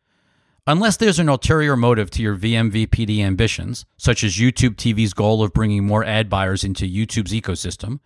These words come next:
or Hulu's Live's goal of inflating E S P N subscriber base,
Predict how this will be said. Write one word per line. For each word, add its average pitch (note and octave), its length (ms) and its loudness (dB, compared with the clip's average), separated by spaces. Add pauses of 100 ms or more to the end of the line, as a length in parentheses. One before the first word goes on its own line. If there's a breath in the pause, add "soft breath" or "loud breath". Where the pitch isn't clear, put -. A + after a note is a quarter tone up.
(460 soft breath)
or A2+ 160 4
Hulu's C3+ 420 4
Live's A#2+ 400 2
goal G2 320 0
of G2 80 -2
inflating G#2+ 540 0
E A2 120 -4
S G#2+ 140 -2
P - 160 0
N G2+ 100 0
subscriber B2 460 0
base, - 380 -12